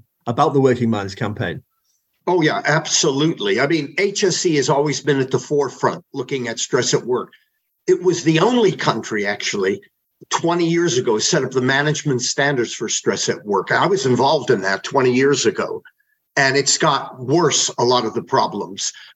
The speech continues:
Speaker 2: That was really ahead of its time, but times have changed. We've had a financial crisis since then. We've had a pandemic. We have a cost of living crisis.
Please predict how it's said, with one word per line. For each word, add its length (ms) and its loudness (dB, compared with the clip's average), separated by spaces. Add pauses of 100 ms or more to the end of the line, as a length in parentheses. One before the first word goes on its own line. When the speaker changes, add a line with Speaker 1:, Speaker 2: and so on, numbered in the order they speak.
Speaker 2:
That 280 0
was 320 0 (160)
really 520 0
ahead 220 2
of 100 0
its 220 -2
time, 540 -2 (400)
but 360 -2 (240)
times 320 0
have 160 -4
changed. 600 0
We've 200 -4
had 360 -2
a 120 -4
financial 600 0
crisis 540 -2
since 320 -2
then. 240 0
We've 180 -4
had 140 0
a 60 -2
pandemic. 720 0
We 100 4
have 120 0
a 60 -10
cost 360 0
of 100 2
living 280 2
crisis. 600 -2